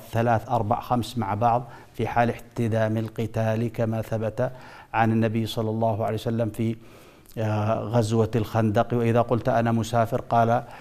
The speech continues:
"وضع الله ل-، عنك ال-، شطر الصلاة التي هي الرباعية، فتصلي ركعتين، ركعتين، يسمى ال-، القصر". كنت في البر، كنت في البحر،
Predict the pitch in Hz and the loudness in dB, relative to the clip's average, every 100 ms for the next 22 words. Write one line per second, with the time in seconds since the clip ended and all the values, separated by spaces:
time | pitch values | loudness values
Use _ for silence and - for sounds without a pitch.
0 | - - 131 113 110 110 113 107 110 113 | -16 0 4 6 6 6 6 4 4 0
1 | 113 107 110 104 117 110 107 107 107 104 | 0 0 0 2 2 2 2 0 0 0
2 | 107 104 101 95 - 120 113 107 - 110 | 0 0 0 -4 -2 -2 -2 -4 -2 0
3 | 107 107 107 107 - - - - 107 107 | 2 0 -2 -14 -20 -20 -14 -4 0 0
4 | 117 104 113 110 110 110 113 110 117 110 | 0 0 2 0 2 4 6 6 4 4
5 | 107 - - - 113 104 110 110 107 104 | 2 0 -12 -12 -10 -4 -2 0 -2 0
6 | 101 104 113 113 107 104 101 101 117 113 | 0 0 0 0 -2 -4 -6 -4 -4 -4
7 | 98 110 110 107 - - - - - 107 | -4 -4 -4 -4 -14 -20 -20 -16 -10 0
8 | 117 117 - 104 - - - - _ _ | 4 4 2 -10 -14 -20 -20 -20 _ _
9 | _ _ - - - - - - _ _ | _ _ -20 -20 -20 -20 -20 -20 _ _
10 | _ _ - 156 131 135 - 110 104 123 | _ _ 0 2 4 2 2 2 4 4
11 | 123 110 - 107 - 104 104 98 131 - | 4 -2 -4 -4 -4 -2 -2 2 2 2